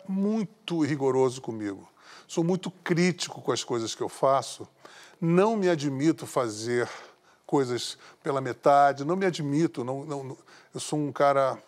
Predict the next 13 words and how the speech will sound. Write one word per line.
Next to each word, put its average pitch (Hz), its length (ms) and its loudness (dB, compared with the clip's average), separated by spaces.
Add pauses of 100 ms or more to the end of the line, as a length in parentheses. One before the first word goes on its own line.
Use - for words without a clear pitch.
(120)
obcecado 139 800 0
pelo 123 180 -4
meu 123 80 -4
trabalho, 117 640 2 (340)
em 139 60 -8
fazer 123 300 -4
esse - 120 -10
trabalho 117 520 0 (580)
minuciosamente, 131 880 -2
diligentemente 123 800 -6
bem 120 400 -2
feito. 117 560 -6 (1200)
E 180 320 6